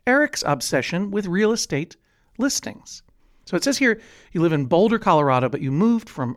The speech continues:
Raleigh, North Carolina. Eric, you're a design facilitator at a software company. That's a job I do not know what it means. And Elena, you are an <laughs> ice skating coach, which is a job I completely understand.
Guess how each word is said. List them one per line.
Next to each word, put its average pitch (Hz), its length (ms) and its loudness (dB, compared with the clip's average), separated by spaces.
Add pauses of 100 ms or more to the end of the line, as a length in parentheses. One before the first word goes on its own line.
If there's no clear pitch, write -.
Raleigh, 190 380 2
North 113 220 -6
Carolina. 90 600 -12 (720)
Eric, 151 280 0
you're 143 100 0
a 135 60 -2
design 147 440 2
facilitator 147 640 -2
at 123 100 -10
a 123 80 -6
software 220 520 -4
company. 127 460 -8 (500)
That's - 160 -10
a - 40 -10
job 117 280 -2
I 123 120 -6
do 143 140 -8
not 127 200 -4
know 139 120 -2
what 151 120 0
it 165 100 -2
means. 247 440 -4 (720)
And 147 100 -4
Elena, 170 280 2
you 165 140 2
are 156 100 2
an 135 100 -2
<laughs> - 40 -4
ice 214 220 2
skating 185 420 0
coach, - 600 -2 (960)
which 151 180 0
is 135 140 2
a 135 40 -2
job 175 260 4
I 156 100 4
completely 220 480 4
understand. 143 880 0